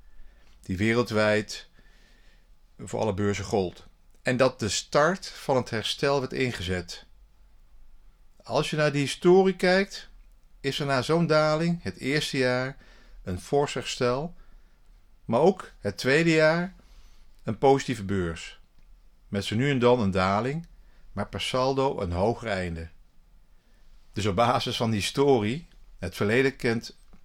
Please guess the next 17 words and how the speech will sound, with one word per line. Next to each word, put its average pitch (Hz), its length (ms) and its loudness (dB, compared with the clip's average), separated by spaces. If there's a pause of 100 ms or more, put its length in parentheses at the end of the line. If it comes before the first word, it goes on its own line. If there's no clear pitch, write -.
(160)
eh, 101 360 -6
geen 131 260 -4
garantie, 156 560 -2 (760)
zou 147 260 4
tweeduizend 170 360 6
eenentwintig 170 640 2
een 143 220 -6
positief 143 340 0
jaar 127 280 4
kunnen 92 240 -2
zijn. 80 360 -6 (2000)
Het 95 100 -6
was - 460 0 (180)
weer 127 320 4
een 120 220 4
rommelige 127 460 2
beursweek. 127 720 0